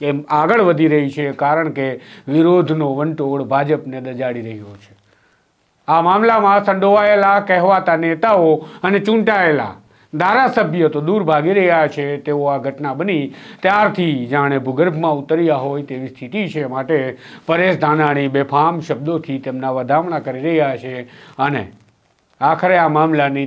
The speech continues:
તપાસ સરકારે સ્ટેટ મોનિટરિંગ સેલના નિર્લિપ્ત રાયને સોંપી, કારણ કે નાગરિકોને તેમના પર ભરોસો છે. નિર્લિપ્ત રાયને તપાસ મળી. આજે નિર્લિપ્ત રાય અમરેલી ખાતે પહોંચ્યા અને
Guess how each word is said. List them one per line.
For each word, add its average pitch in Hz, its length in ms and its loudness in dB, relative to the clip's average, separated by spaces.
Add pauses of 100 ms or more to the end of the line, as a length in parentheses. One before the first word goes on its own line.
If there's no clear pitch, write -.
તપાસ 151 480 2
સરકારે 135 500 -2 (540)
સ્ટેટ 202 400 0
મોનિટરિંગ 139 580 -2
સેલના 139 480 0 (720)
નિર્લિપ્ત 139 720 -6
રાયને 165 340 2
સોંપી, 160 400 -8 (140)
કારણ 135 360 -2
કે 123 140 -6
નાગરિકોને 123 720 -6
તેમના 123 480 -6
પર 110 120 -8
ભરોસો 104 540 -4
છે. - 160 -20 (920)
નિર્લિપ્ત 127 400 -6
રાયને 143 280 0
તપાસ 160 480 -2
મળી. 170 260 -2
આજે 139 300 0
નિર્લિપ્ત 131 420 -10
રાય 156 380 2 (320)
અમરેલી 208 420 2
ખાતે 208 380 2
પહોંચ્યા 190 480 2
અને 180 100 0